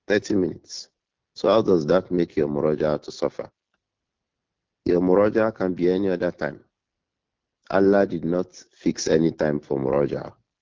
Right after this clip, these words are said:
The Prophet sallallahu alaihi wasallam did not fix any time for Muraja. So why should you bring something for which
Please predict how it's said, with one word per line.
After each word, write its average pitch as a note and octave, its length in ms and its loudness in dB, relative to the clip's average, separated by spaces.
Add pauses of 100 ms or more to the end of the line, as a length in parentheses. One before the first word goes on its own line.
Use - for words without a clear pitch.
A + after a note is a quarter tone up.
(180)
The E2+ 100 -2
Prophet F2+ 400 0
sallallahu E2 600 2
alaihi D2+ 340 2
wasallam D2 720 -2
did D2 180 -8
not D#2 220 -4
fix - 280 -8
any D2 260 -2
time C#2+ 300 -4
for C#2 220 -4
Muraja. C#2+ 500 0 (1120)
So - 120 -2
why F#2 320 4
should D#2+ 300 -6
you F2 160 -2
bring E2+ 260 -2
something E2 500 -4
for D2 240 -2
which D#2 280 -4